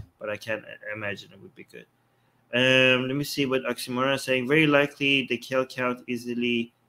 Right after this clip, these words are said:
passed number of killing done by, uh, Gandhians after killing Gandhi." Oh. Okay, Susie's here. So, did the Gandhians started killing people after Gandhi?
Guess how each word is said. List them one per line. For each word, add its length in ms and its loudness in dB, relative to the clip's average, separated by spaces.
passed 360 0
number 240 -2
of 140 -6
killing 300 -8
done 240 -2
by, 300 -4
uh, 320 -6
Gandhians 520 -2
after 220 -16
killing 300 -12
Gandhi." 480 -8
Oh. 1040 8
Okay, 200 -6
Susie's 420 -6
here. 220 -12
So, 960 8
did 140 -4
the 80 -4
Gandhians 560 8
started 420 4
killing 320 2
people 260 0
after 300 6
Gandhi? 580 4